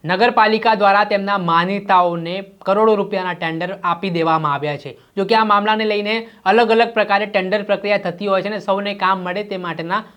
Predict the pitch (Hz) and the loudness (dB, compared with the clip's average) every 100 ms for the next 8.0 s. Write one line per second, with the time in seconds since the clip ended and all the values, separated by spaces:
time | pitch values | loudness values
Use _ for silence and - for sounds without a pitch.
0 | _ - 175 185 180 160 160 151 139 135 | _ -2 2 2 2 -4 -4 -2 -2 -4
1 | 151 202 233 262 269 - - 226 233 277 | 0 0 2 0 -4 -6 0 0 4 2
2 | - 262 240 247 240 233 233 220 214 202 | 2 0 0 0 0 0 0 0 -2 -2
3 | 208 196 214 196 196 202 185 185 202 175 | -2 0 0 4 4 4 2 2 0 2
4 | 175 175 165 160 214 214 220 202 185 180 | 2 2 0 0 2 2 -2 -4 -4 -4
5 | 175 180 175 170 175 _ 156 175 180 190 | -4 -6 -4 -6 -8 _ -2 0 0 -2
6 | 185 175 185 165 170 175 175 175 170 220 | -2 -2 -2 0 0 -2 -2 -2 0 2
7 | 233 233 233 233 202 190 214 202 170 | 0 -2 -2 0 -2 -2 0 2 2